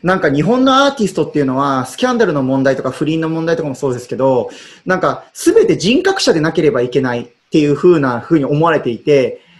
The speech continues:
なんかそのアーティストは僕もエゴイストであるべきだし、ある意味社会性で言ったら、非社会性というかもう、あの、社会に溶け込めない人がアーティストになるような気がしてるんですけど、なんかし-、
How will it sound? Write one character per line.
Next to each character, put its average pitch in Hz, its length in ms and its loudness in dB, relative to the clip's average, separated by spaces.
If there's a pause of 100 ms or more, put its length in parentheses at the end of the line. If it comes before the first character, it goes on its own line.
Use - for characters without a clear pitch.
(160)
な 202 120 0
ん 185 40 0
か - 100 0
そ 156 120 -4
の 139 220 -2
ア 285 180 4
ー 320 80 0
テ 269 80 2
ィ 214 40 4
ス - 100 -4
ト 175 80 2
は 147 80 2
僕 147 220 0
も 202 440 0
エ 156 60 6
ゴ 220 140 4
イ 226 40 2
ス 220 60 -6
ト 160 60 -2
で 131 80 0
あ 139 60 0
る 143 100 2
べ 127 100 2
き 127 100 -8
だ 117 80 -4
し、 165 420 2 (240)
あ 269 140 2
る 294 120 2
意 185 100 2
味 156 260 0
社 - 160 -4
会 285 320 2
性 285 240 2
で 277 100 2
言 262 140 2
っ 262 40 -4
た 262 140 -2
ら、 208 400 2 (360)
非 - 140 4
社 190 160 0
会 185 220 2
性 185 160 4
と 185 60 4
い 185 60 8
う - 40 2
か 127 140 -2
も 139 320 0
う、 - 40 -20 (260)
あ 175 120 0
の、 160 420 0 (380)
社 - 180 0
会 392 240 2
に 170 100 0
溶 170 100 -2
け 285 100 2
込 302 200 2
め 302 120 4
な 294 140 2
い 294 80 2
人 - 180 0
が 160 160 2
ア 170 60 0
ー - 20 -8
テ 190 80 0
ィ - 20 -4
ス - 60 -12
ト 190 80 0
に 180 60 -2
な 190 100 0
る 180 60 0
よ 143 80 -2
う - 20 -4
な 123 80 -6
気 - 100 -10
が 143 120 -2
し - 80 -10
て 160 80 -2
る 156 60 -2
ん - 20 -2
で 127 80 -4
す - 80 -16
け 113 80 -8
ど、 139 320 2 (320)
な 262 80 2
ん - 20 0
か 185 80 0
し-、 - 160 -12